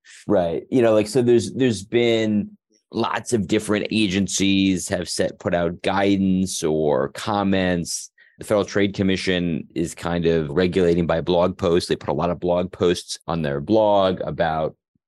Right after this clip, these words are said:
what they would consider deceptive trade practice in the A I space. And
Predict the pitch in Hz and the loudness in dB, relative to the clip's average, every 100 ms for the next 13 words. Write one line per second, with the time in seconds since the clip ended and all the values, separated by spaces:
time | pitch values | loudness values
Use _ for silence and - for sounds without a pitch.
0 | _ - 87 90 87 85 80 80 85 - | _ -10 -2 0 2 0 0 -2 -2 -4
1 | 90 - 90 87 80 80 - _ _ - | -6 -2 0 0 0 -2 -6 _ _ -10
2 | 87 87 - 80 117 104 92 95 85 85 | -4 -4 -4 -6 0 0 0 -2 -2 -2
3 | 90 80 - 82 82 - 78 78 80 80 | -2 -4 -4 -8 -6 -2 -2 0 -2 -2
4 | - 110 104 90 85 | 0 2 2 -2 -4